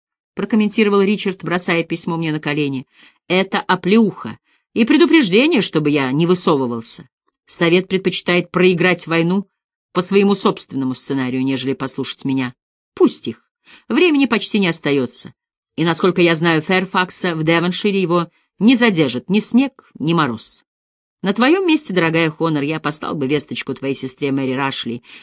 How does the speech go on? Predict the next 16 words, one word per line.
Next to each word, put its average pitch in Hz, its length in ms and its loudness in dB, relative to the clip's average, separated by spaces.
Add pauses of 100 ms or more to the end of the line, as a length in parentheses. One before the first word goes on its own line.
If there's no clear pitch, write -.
(160)
и 381 120 6
предупредил 220 840 4
её, 139 420 2 (360)
что - 340 -2
ты 196 320 2
собираешься 180 840 0 (260)
провести 175 800 -2 (120)
Рождество 143 960 -4 (420)
в 131 100 -8
её 131 180 -2
доме". 170 400 -2 (800)
Да, 180 340 -4 (840)
времени 226 520 4
почти - 440 -8
не 147 100 -6
оставалось. 120 800 -10